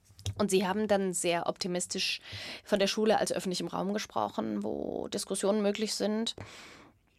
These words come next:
Ich arbeite in einer Schule drei Tage die Woche und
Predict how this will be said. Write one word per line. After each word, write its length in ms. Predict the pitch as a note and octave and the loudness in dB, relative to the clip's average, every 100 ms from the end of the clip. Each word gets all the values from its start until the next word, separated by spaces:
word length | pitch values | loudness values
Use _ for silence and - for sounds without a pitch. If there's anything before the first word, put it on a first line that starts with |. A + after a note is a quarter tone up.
| _ _ _ - - | _ _ _ -20 -2
Ich 280 | A#3+ A#3 - - | 0 0 -4 -4
arbeite 1160 | F#3+ A3+ B3+ - F3 F3 F#3 G3 G#3 G3 G3 - | 0 4 2 4 0 2 0 0 0 2 2 2
in 100 | G3+ | 2
einer 240 | F3+ F#3+ | 2 2
Schule 320 | - G3 A#3 | 0 2 4
drei 200 | G3 F3 | 4 2
Tage 220 | G3 F#3 | 2 0
die 120 | F#3+ E3+ | 0 -2
Woche 480 | - G3+ G#3 A#3+ | 0 4 6 6
und 300 | - G3+ G3 | 6 4 2